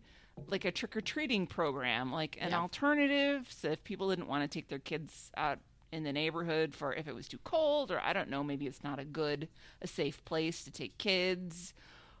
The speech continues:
Speaker 1: or maybe the parents would just like to walk around inside and go to all the different stores and not have to freeze their asses off outside.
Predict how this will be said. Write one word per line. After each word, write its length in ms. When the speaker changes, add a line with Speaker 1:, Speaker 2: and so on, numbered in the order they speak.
Speaker 1:
or 720
maybe 320
the 100
parents 400
would 80
just 160
like 140
to 100
walk 340
around 360
inside 760
and 160
go 160
to 60
all 160
the 80
different 280
stores 640
and 100
not 220
have 240
to 200
freeze 280
their 180
asses 380
off 260
outside. 460